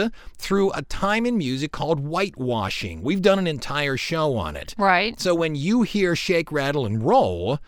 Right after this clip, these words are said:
Speaker 1: by, uh, Bill Haley and the Comets, it's really by Big Bill Broonzy.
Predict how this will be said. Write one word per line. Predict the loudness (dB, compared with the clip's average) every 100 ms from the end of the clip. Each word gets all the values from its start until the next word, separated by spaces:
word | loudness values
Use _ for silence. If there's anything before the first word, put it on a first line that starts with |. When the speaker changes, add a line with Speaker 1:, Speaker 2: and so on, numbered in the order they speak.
| -16 -20 -8
Speaker 1:
by, | 0 2 2 2 2 -2 -6 -16 -6
uh, | -4 0
Bill | 2 2
Haley | 2 0 0
and |
the | -2
Comets, | 0 0 0 -2 -2
it's | -4 0
really | 2 4 4
by | 4 0
Big | 0 0
Bill | 4 4
Broonzy. | 4 2 2 0 -2 -8